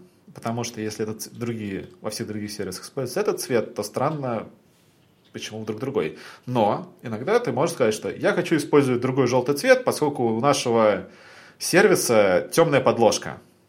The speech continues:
например. И контраст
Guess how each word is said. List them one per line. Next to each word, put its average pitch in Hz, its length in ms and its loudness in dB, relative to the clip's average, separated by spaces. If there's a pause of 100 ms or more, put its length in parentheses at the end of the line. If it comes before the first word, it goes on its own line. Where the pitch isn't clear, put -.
(760)
например. 87 400 -10 (880)
И 120 160 -4
контраст 131 760 2